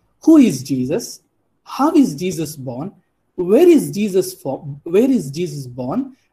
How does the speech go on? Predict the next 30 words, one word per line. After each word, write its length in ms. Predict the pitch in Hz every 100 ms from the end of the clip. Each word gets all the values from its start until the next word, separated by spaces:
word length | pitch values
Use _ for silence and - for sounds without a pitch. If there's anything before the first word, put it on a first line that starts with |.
| _
And 260 | 180 175 165
then 360 | 247 277 277 -
from 360 | 185 175 147
where 300 | 165 220 254
does 360 | 175 175 175 -
Jesus 460 | 147 165 180 180
come? 280 | - 151 - _ _ _ _ _ _ _ _ 147
Okay. 340 | 147 339 330 _ _ _
Now, 320 | 165 143 - _ _ _ _ _
in 120 | 247
order 260 | 339 415 359
to 140 | 370
answer 540 | 190 214 214 - 170 180
who 280 | - 294 311
is 280 | 220 139
Jesus, 560 | - 156 127 139 175 - _ -
<coughs> 220 | - -
he 220 | - 320 285
gives 400 | 180 214 - - _ _
the 140 | 165 240
genealogy. 760 | - 180 165 151 117 - - _ _ _ _ _ _ _
So 520 | - 311 262 269 -
who 120 | 370 392
is 260 | 311 196
Jesus? 480 | 190 220 202 214 - _ _ _
So 220 | - 185
Jesus 680 | 143 175 262 294 285 277 -
is 220 | 180 147
a 120 | 147
Jew 520 | 127 160 196 302 330